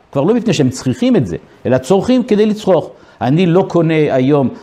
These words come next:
מחשב יותר טוב מפני שאני זקוק למחשב יותר טוב, אלא מפני שהשוק מציע לי מחשב יותר טוב, ואני בטוח, בגלל הפרסום,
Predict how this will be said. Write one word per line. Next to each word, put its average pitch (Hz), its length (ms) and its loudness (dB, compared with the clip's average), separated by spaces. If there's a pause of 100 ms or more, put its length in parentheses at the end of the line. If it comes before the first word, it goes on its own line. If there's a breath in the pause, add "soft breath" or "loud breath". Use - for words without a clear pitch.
מחשב 127 460 0
יותר 131 340 0
טוב 156 340 0
מפני 127 220 -2
שאני 110 240 -6
זקוק 107 460 -4
למחשב 113 340 -4
יותר 208 220 -2
טוב, 131 240 -2 (260 loud breath)
אלא 113 120 0
מפני 139 300 0
שהשוק - 720 -4
מציע 135 380 2
לי 156 220 2 (300 soft breath)
מחשב 117 320 -2
יותר 117 240 -2
טוב, 175 220 -2
ואני 123 160 2
בטוח, 151 500 0 (280 loud breath)
בגלל 127 280 -2
הפרסום, 214 500 0